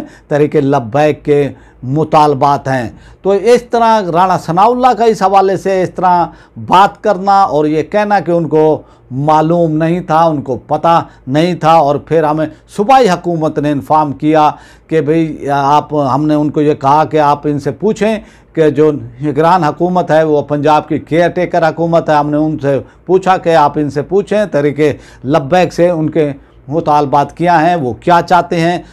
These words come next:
तब जाकर जो है हमें ये पता चला, जो केयर टेकर हुकूमत है उन्होंने ये कहा कि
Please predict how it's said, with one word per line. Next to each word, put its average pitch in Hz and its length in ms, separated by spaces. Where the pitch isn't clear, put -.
तब 285 220
जाकर 175 440
जो 156 160
है 156 180
हमें 151 240
ये 147 260
पता 147 240
चला, 185 360
जो 147 140
केयर 160 220
टेकर 160 360
हुकूमत 170 520
है 165 220
उन्होंने 196 420
ये 151 180
कहा 143 300
कि 147 220